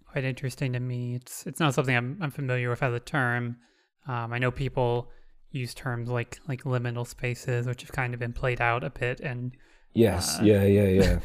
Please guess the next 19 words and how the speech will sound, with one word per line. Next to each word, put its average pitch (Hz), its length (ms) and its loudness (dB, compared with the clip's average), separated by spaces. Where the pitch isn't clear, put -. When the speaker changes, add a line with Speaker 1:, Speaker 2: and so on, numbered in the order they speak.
Speaker 1:
<laughs> - 120 -14
made 143 180 6
it, 160 80 2
made 143 140 6
a 131 80 8
little, 123 400 8
Speaker 2:
<laughs> 120 100 6
Speaker 1:
um, 117 380 0
the 127 100 0
specificity's 117 880 -2
been 113 180 -2
lost. 113 460 -2
Uh, 117 360 -4
but 123 220 -4
there 160 120 8
is, 180 200 2
there 185 120 4
is 185 100 4
something, 143 600 0